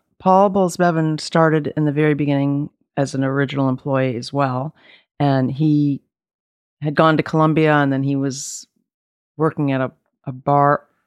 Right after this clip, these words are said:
in a bowling alley, I guess. And his wife was coming to school in New York to study to be an Episcopal priest. So he came to New York, and he just needed a job. He's a pianist by training and education. Very, very fine. I finally heard him in a concert, and he was,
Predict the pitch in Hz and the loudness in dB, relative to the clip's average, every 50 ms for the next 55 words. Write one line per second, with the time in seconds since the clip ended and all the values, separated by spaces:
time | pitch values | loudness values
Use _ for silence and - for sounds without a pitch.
0 | _ _ _ - 139 131 127 123 123 - _ - - _ - - 147 147 143 135 | _ _ _ -12 -10 -8 -8 -8 -10 -10 _ -20 -20 _ 0 2 2 4 4 2
1 | 127 127 - - - - - - - - - 127 131 131 - - - _ _ _ | 0 -2 -2 -4 -4 -4 -4 -4 -6 -4 -2 -2 -2 -2 -4 -10 -20 _ _ _
2 | - 135 135 127 143 135 135 131 127 - 139 127 - - 143 139 131 127 120 - | -6 -6 -6 -4 0 0 0 0 0 -2 -8 -10 -6 -4 -2 0 0 -2 -4 -4
3 | - 135 131 131 131 131 131 131 127 - - - 131 - - 135 127 120 123 123 | -4 -2 0 0 0 2 2 0 0 -2 -6 -14 -10 -6 -4 -2 -2 -2 -2 -2
4 | 127 123 120 117 - - 131 - - - _ - 113 _ - - 156 139 120 - | -4 -4 -4 -6 -8 -8 -10 -10 -10 -16 _ -18 -18 _ -4 -2 -2 -2 -2 -4
5 | - - - _ - - - - - _ _ _ - - 139 127 131 139 - 156 | -10 -16 -18 _ -20 -20 -20 -20 -20 _ _ _ -2 0 0 0 0 0 2 2
6 | 143 135 - 147 151 175 208 226 220 - 156 147 143 143 131 - 143 135 131 147 | 2 2 0 0 0 2 2 0 0 0 -2 -2 -2 -4 -6 -4 -4 -4 -2 -2
7 | 151 156 151 156 165 175 185 170 123 - - 143 151 135 139 - - - 160 165 | -4 -4 -4 -2 -2 0 0 0 -2 -2 -2 -2 -2 -2 -4 -6 -6 -4 0 2
8 | 170 165 156 147 - - - - - - _ _ _ - 143 135 135 131 _ - | 2 2 2 0 -2 -4 -12 -14 -16 -20 _ _ _ -6 -4 -4 -4 -6 _ -12
9 | - - 160 160 151 143 135 127 135 151 151 - 135 131 131 131 131 - _ _ | -6 -2 0 0 2 2 0 0 -2 -4 -6 -6 -6 -6 -6 -6 -8 -12 _ _
10 | _ _ - 156 147 151 139 - 135 127 131 - - 135 143 151 - _ _ _ | _ _ -6 -6 -6 -6 -6 -6 -6 -6 -4 -4 -4 -4 -4 -6 -8 _ _ _
11 | _ _ _ _ - 139 147 139 135 131 135 127 117 120 - - 139 135 123 117 | _ _ _ _ 0 0 2 2 2 2 2 0 0 -2 -2 0 0 0 0 0
12 | 120 127 131 131 127 131 - _ _ _ _ _ _ - 131 131 127 123 123 120 | -2 -2 -2 -4 -6 -8 -10 _ _ _ _ _ _ -6 -4 -2 -2 -2 -4 -6
13 | 123 123 _ - - 156 147 139 135 127 123 123 - 139 143 143 - - 123 95 | -8 -10 _ -4 0 0 2 2 2 0 0 -2 -2 0 0 0 0 -2 -4 -4
14 | 117 110 78 - - - | -4 -6 -6 -8 -12 -16